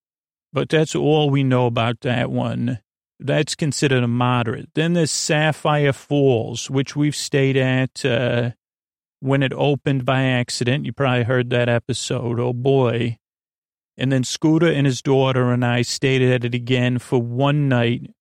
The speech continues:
That was ninety-nine dollars. Uh, and, I mean, when you're talking about comparing it to Disney, so we stayed there for one night, ninety-nine dollars.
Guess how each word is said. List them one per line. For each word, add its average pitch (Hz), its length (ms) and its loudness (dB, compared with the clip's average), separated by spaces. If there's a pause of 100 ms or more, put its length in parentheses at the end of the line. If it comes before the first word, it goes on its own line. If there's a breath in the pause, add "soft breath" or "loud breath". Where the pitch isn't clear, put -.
(240)
That 143 300 -2
was 151 180 0
ninety-nine 135 680 2
dollars. 120 720 -2
Uh, 120 340 -2 (800)
and, 131 120 0
I 139 40 2
mean, 131 400 0 (380)
when 143 200 0
you're 143 80 2
talking 185 560 0
about 123 340 0 (220)
comparing 139 540 0
it 131 100 -2
to 135 100 -6
Disney, 123 640 -2
so 139 180 -4
we 147 160 2
stayed 147 360 -2
there 151 200 2
for 135 200 -6
one 135 200 0
night, 131 280 0
ninety-nine 127 580 0
dollars. 120 800 -4